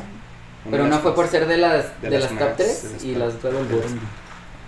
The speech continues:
Speaker 2: Sí, ese, ese, esa segunda no me gustó.
Speaker 1: Fíjate que yo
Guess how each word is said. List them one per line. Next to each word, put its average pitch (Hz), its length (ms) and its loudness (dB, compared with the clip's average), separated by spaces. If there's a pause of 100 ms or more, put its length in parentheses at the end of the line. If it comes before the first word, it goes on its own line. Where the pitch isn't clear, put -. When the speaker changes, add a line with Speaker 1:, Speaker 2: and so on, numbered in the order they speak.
(160)
Speaker 2:
Sí, - 280 -6
ese, 107 240 -6
ese, 110 220 -6
esa 107 160 -8
segunda 113 320 -4
no 113 80 -6
me 117 80 -6
gustó. - 220 -10 (720)
Speaker 1:
Fíjate 127 260 -2
que 139 100 -2
yo 120 320 4